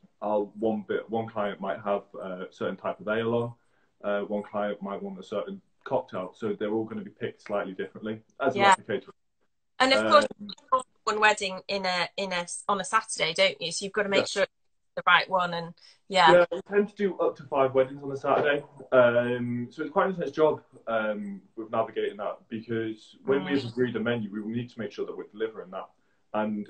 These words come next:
Speaker 1: if we're missing one bottle of alcohol off that, then we can't deliver that cocktail. Uh,
Speaker 2: Yeah.
Speaker 1: similar to the chef, um, they can't deliver the food
Speaker 2: Yeah.
Speaker 1: item. Um, so it's really important that every single item has been delivered across there and the vans are navigated.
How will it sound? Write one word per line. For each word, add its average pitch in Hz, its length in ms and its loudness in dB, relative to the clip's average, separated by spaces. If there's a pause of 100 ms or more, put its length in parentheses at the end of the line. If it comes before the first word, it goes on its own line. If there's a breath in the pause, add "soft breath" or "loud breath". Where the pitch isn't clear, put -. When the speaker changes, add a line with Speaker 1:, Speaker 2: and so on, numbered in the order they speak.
Speaker 1:
if 123 160 -4
we're 117 100 0
missing 107 560 -6
one 113 220 0
bottle 104 320 -6
of 98 60 -4
alcohol 107 440 -2
off - 160 -8
that, 87 140 -8
then 95 120 -8
we 98 80 -6
can't 101 260 -8
deliver 98 280 -20
that - 180 -12
cocktail. 139 560 -4 (360)
Uh, 104 60 -2
Speaker 2:
Yeah. 113 60 -2
Speaker 1:
similar 170 280 0
to - 100 -18 (180)
the 104 100 -10
chef, - 360 -12
um, 95 400 -4
they 95 80 -10
can't 92 220 -10
deliver 95 340 -10 (180)
the - 60 -20
food 110 380 -6 (480 soft breath)
Speaker 2:
Yeah. 185 280 0
Speaker 1:
item. 104 180 -4 (260)
Um, 104 420 0
so - 140 -6
it's 107 140 -6
really 120 160 0
important 104 460 -2
that 92 180 -8 (200)
every 110 240 -2
single 98 340 -8
item 95 260 -6
has 92 80 -8
been 190 180 -10
delivered 95 320 -8
across 92 280 -10
there 92 100 -10
and 90 120 -12
the 95 40 -10
vans 92 280 -10
are 90 60 -14
navigated. - 560 -16